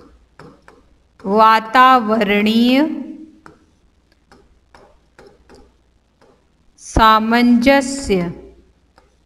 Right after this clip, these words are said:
ठीक है, मैंने ये प्रश्न जो है, आप देखिए, ये प्रश्न जो है मैंने कहाँ से निकाला? इस प्रश्न से निकाल लिया।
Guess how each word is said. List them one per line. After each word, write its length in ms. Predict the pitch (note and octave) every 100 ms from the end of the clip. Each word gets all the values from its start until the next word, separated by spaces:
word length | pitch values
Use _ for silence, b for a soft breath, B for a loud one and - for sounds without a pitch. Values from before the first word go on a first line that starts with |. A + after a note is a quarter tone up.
| _ -
ठीक 220 | F4 E4+
है, 280 | G4 F#3 - - _ -
मैंने 680 | B3+ D#4 F4 F#4+ G#4 - -
ये 260 | A3+ D4 F#4+
प्रश्न 480 | F4 E4+ F4 F4 F4
जो 140 | D#4+
है, 160 | D#4+ E4+
आप 200 | C4+ C#4
देखिए, 760 | C#4 C#4+ D4+ D4+ G4 - - - - _ _ _ _ _ _ _ _ -
ये 160 | C4
प्रश्न 500 | D4+ - D#4 D#4+ F#4
जो 120 | D#4+ D#4+
है 160 | E4+
मैंने 200 | D#4+ D#4+
कहाँ 280 | D#4+ C#4+ D#4
से 120 | D#4+
निकाला? 640 | D#4+ D4+ C4+ C#4+ E4+ G4 -
इस 180 | D#4 -
प्रश्न 400 | - C#4+ C#4 C#4+
से 180 | C#4+ C#4
निकाल 400 | B3+ G#3 F#3+ F#3+
लिया। 200 | F#3+